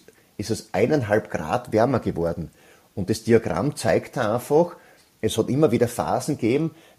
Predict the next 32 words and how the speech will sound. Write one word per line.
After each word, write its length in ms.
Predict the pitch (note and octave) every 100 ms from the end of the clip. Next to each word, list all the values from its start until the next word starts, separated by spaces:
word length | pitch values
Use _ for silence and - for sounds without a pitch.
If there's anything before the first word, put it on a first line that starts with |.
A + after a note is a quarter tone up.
| -
ähm, 380 | G#2+ G#2+ A2 G2+ - _
wo 200 | E2+ G2
es 200 | G#2 - _ -
kühler 460 | C#3+ E3 F#3 F3+
wurde, 440 | D3+ F3 F#3 F#3+ F#3 - _
aber 220 | - G3+
jetzt 580 | G#3 F3 D#3+ - - - _ _
sukzessive 1040 | - D#3+ - - D3 - B2+ F3+ - E3+ F3 _
wird's 360 | F2+ G2 F3 F3
einfach 400 | F#2+ A#2 D3 C3+
immer 320 | - D3 C3 F2
wärmer. 460 | F#2 B2+ G#2+ F2 - - _ -
Und 160 | G#2
wenn 120 | G2 A2
der 80 | B2
Chardonnay 600 | - E2+ G#2+ E3+ C#3 -
einfach, 420 | A2+ - A#2+ - - _ _ -
äh, 180 | F#2 F#2+
zu 220 | - D#3 D#3
unspannend 680 | C3+ F#3 - - F3+ - E3+
wird, 300 | F#2+ F#3+ -
das 120 | -
heißt, 160 | A#2+ - - -
wenn 160 | G2+ A2+
er 140 | A#2 - _ _
keine 240 | - A2 A#2
Säure 420 | - G#2 D3+ C3
mehr 200 | G2 F2
hat, 240 | F2 F2+
wenn 140 | F#2+ G2+
er, 180 | A2 - -
äh, 40 | _